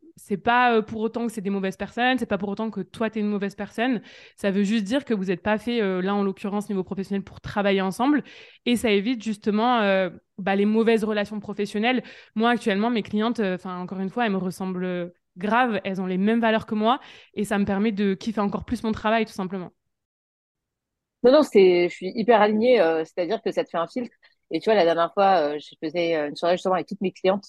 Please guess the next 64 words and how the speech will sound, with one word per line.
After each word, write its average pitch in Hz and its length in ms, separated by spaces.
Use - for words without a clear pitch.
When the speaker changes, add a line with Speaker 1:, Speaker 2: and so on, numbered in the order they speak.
Speaker 2:
parce 156 140
que 165 60
pareil, 165 280
je, - 60
je - 300
travaille, 156 260
euh, 131 60
uniquement 165 300
avec 160 100
des 156 160
femmes, 160 220
euh, 143 100
sur - 220
la 156 100
partie - 380
prise 165 120
de 170 80
parole 156 280
LinkedIn, 156 320
parce 160 200
qu'il 214 180
y 180 80
a 147 40
vraiment 160 320
s-, - 380
des 180 120
problématiques 196 560
qui - 40
sont, 175 180
je - 60
pense, - 400
très 208 160
liées, 208 280
euh, 170 100
au 165 60
fait 175 200
d'être 170 220
une 160 100
femme, 190 260
au 147 100
fait 175 140
de... 165 240
d'avoir 156 320
peu 196 120
de 170 60
rôle 170 160
modèle, 175 580
euh, 147 160
le 160 140
fait 175 160
de, 156 420
tu 175 80
vois, 190 140
les 175 240
femmes 196 180
se 170 100
font 175 140
couper - 180
la 175 140
parole 170 320
deux 208 100
fois 202 160
plus - 140
souvent 196 320